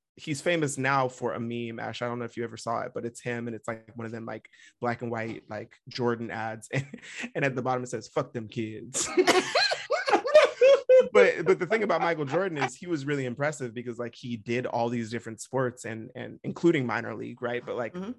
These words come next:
Speaker 1: excelled at them. But they, they really enjoyed that, that joke 'cause they, they, they took a pot shot at Jordan.
Speaker 2: The only reason I even knew about that is because of Space Jam.
Speaker 1: Mm.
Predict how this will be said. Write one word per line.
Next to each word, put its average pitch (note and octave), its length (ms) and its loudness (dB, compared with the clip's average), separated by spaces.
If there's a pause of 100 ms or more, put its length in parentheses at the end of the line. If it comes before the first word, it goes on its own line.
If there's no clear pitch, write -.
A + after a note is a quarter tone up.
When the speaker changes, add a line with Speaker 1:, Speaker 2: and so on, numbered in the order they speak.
(140)
Speaker 1:
excelled C#3 440 0
at - 120 -12
them. A#2+ 340 -12
But C3 280 4
they, C3+ 200 4
they C#3 220 0
really C3+ 240 0
enjoyed A#2+ 420 -4
that, A2 300 -10
that G#2+ 180 -6
joke A2 340 -6
'cause A#2 160 -12
they, A2+ 360 -8 (500)
they, A2 300 -8 (120)
they A#2+ 120 0
took - 180 -10
a A#2 40 -6
pot - 240 -2
shot G2 360 -2
at A#2 120 -6
Jordan. A2+ 480 -10 (180)
Speaker 2:
The A3 100 -4
only G#4 160 -2
reason C4 260 0
I A3+ 60 2
even F3+ 300 -2
knew E3 240 2
about E3+ 340 -2
that D#3+ 200 -4
is D#3 100 -6
because D#3 380 -6
of D#3 80 -4
Space D#3+ 360 -4
Jam. F3+ 400 -2 (1120)
Speaker 1:
Mm. B2 680 -8